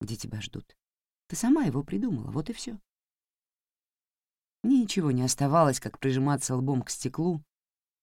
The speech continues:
и выбрасываться из окна в манившую меня пустоту. Я единственный человек в мире, с которым случилось такое чудо. Падение из окна не погубило,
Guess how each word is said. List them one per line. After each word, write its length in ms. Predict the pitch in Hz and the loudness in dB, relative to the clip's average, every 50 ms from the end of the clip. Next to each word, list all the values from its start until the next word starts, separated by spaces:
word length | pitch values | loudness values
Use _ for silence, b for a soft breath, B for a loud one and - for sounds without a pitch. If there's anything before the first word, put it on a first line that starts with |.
| _ _ - | _ _ -6
и 80 | - | -4
выбрасываться 680 | 147 160 175 170 226 247 233 - 156 147 147 - - 139 | -2 0 2 2 2 2 0 0 -2 -4 -4 -2 -2 -2
из 140 | 135 123 120 | 0 0 -2
окна 420 | 123 123 - 135 143 160 170 160 | -4 -4 -2 0 2 2 2 0
в 120 | 143 127 120 | -2 -2 -4
манившую 640 | 117 117 123 123 131 143 143 - - - 113 101 | -4 -2 0 0 0 0 -2 -4 -8 -6 -4 -2
меня 260 | 98 98 101 104 104 | 0 0 -2 -2 -4
пустоту. 540 | - - - - - - - - - - - - - _ _ _ _ _ _ _ _ _ _ _ _ _ _ _ _ _ _ _ _ _ _ - | -6 -10 -10 -10 -10 -12 -16 -16 -16 -16 -16 -18 -20 _ _ _ _ _ _ _ _ _ _ _ _ _ _ _ _ _ _ _ _ _ _ 0
Я 220 | 139 202 214 196 | 2 2 4 4
единственный 640 | 185 175 208 196 220 240 208 - - 202 202 202 196 | 4 2 2 2 2 2 2 2 2 2 2 4 2
человек 480 | 196 - 202 202 214 190 180 131 131 127 | 2 0 -2 -2 0 0 0 -2 -2 -2
в 80 | 127 143 | -2 0
мире, 320 | 165 196 233 220 147 139 | 2 4 4 4 4 2
с 80 | 131 - | 2 0
которым 380 | - 135 - 180 165 165 160 | -2 -2 0 0 2 2 0
случилось 460 | - - 165 160 - 196 185 175 151 | 0 -2 -2 -2 -2 -2 -2 -2 -2
такое 320 | - 156 151 - 156 151 147 | -6 -8 -8 -6 -4 -4 -6
чудо. 320 | 147 - - 127 123 - - _ _ _ _ _ _ _ _ _ _ | -6 -8 -10 -12 -12 -14 -18 _ _ _ _ _ _ _ _ _ _
Падение 600 | - 135 131 123 117 151 165 160 147 135 131 123 | 2 2 2 4 6 6 6 8 8 6 6 4
из 220 | - - 143 123 123 | 4 2 2 2 2
окна 340 | 131 131 - 147 165 170 151 | 0 0 2 2 4 4 6
не 140 | 139 139 | 4 4
погубило, 720 | 131 147 147 123 127 131 113 95 123 123 127 135 156 170 170 | 6 4 2 4 4 2 2 2 2 2 2 2 0 -2 -4